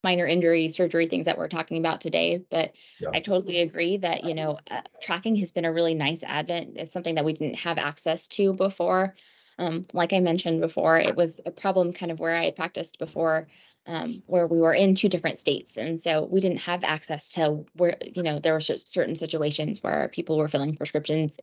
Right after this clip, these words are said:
Speaker 1: in a pharmacy right across the state line that we didn't have access to. So I do think, if nothing else, that will be helpful. Um,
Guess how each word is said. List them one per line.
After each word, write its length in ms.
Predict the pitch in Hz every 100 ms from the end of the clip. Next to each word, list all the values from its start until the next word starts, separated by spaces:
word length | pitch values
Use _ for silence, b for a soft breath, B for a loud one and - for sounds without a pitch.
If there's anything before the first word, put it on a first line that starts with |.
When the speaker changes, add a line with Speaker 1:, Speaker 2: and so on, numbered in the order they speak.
| -
Speaker 1:
in 400 | 151 160 165 156 B B -
a 60 |
pharmacy 460 | 170 156 156 151 156
right 180 | 151 156
across 300 | 156 156 -
the 100 | 147
state 240 | - 151
line 280 | 160 156 156
that 120 | 160
we 80 | 160
didn't 220 | 151 -
have 140 | 156 147
access 440 | 139 - 143 151
to. 300 | - 147 151 147 b b b
So 140 | - -
I 80 | 175
do 140 | 190
think, 220 | 185 170
if 160 | - 160
nothing 240 | 165 165
else, 160 | 156 160
that 140 | 160
will 80 | 151
be 120 | 156
helpful. 500 | 160 - 104 190 214 208 -
Um, 340 | 170 156 156